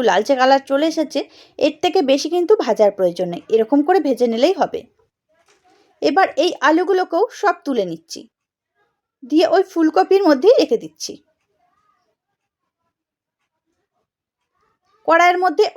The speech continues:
অল্প একটু তেল আছে, এদিকে একশো গ্রাম মতো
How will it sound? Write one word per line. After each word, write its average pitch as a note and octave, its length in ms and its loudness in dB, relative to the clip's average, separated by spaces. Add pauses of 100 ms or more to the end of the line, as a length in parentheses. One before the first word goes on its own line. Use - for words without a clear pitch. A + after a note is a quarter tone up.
অল্প D#4 160 0 (120)
একটু F4+ 140 -10 (100)
তেল D#4+ 220 0
আছে, C#4+ 280 -2 (920)
এদিকে C4+ 360 0 (200)
একশো C4+ 220 -8
গ্রাম E4+ 320 2
মতো D#4+ 200 2